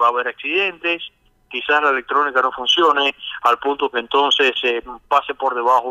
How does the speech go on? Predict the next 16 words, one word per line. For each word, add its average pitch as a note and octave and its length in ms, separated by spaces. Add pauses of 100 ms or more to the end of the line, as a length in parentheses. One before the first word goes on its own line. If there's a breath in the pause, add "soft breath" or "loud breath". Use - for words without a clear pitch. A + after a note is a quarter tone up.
una A#2 80
luz A#2+ 180
roja, D#3+ 460 (260 loud breath)
o A#2+ 100
pase B2+ 280
por B2+ 180
debajo B2+ 280
de B2+ 60
un B2 60
stop. F3 280 (140)
No, G3 400 (520)
la C#3+ 180
preocu-, E3 340
o D#3 100
que D#3 140
no F3+ 100